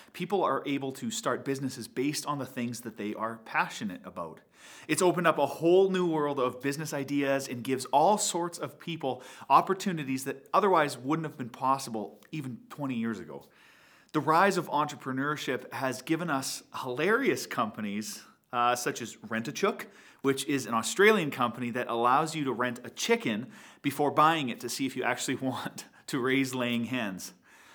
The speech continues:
How about this one? The Pet Loo. If you own a pet in a place where getting to real grass is difficult, the Pet Loo by PetSafe offers a patch of fake grass on a tray that catches your pet's waste so they can continue to use the potty inside your apartment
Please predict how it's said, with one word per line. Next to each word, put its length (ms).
How 100
about 120
this 220
one? 180
The 140
Pet 400
Loo. 300
If 180
you 160
own 120
a 20
pet 320
in 60
a 60
place 380
where 120
getting 320
to 220
real 320
grass 420
is 100
difficult, 720
the 40
Pet 320
Loo 160
by 160
PetSafe 540
offers 380
a 40
patch 380
of 80
fake 260
grass 460
on 160
a 40
tray 340
that 180
catches 400
your 100
pet's 320
waste 460
so 160
they 180
can 160
continue 460
to 120
use 220
the 80
potty 500
inside 520
your 80
apartment 560